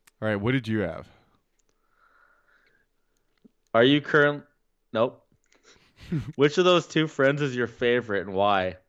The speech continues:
Speaker 2: I won't tell.
Speaker 1: And then what do you? Okay, we're gonna ghost recon this. Little game of ghost recon, where I'm Chad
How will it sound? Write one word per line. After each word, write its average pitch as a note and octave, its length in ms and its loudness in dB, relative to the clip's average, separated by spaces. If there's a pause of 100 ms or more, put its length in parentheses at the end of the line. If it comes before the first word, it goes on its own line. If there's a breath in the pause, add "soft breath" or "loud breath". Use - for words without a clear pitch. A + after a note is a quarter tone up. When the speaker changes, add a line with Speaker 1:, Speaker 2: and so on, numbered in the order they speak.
(140)
Speaker 2:
I G2+ 140 -6
won't F#2+ 300 -10
tell. F2+ 340 -4 (1800)
Speaker 1:
And D3 80 -4
then D#3+ 140 -2
what F3 100 -2
do E3+ 80 -2
you? D3+ 340 -6
Okay, C#3 260 -4
we're C#3 120 -4
gonna D3 140 -4
ghost B2 260 -4
recon B2 320 -4
this. A#2 320 -8 (440 loud breath)
Little C4+ 160 10
game C#4 260 6
of F3 220 4
ghost G#3+ 380 8
recon, C#3 760 0 (540)
where D3+ 180 2
I'm F#3+ 200 6
Chad G3+ 640 4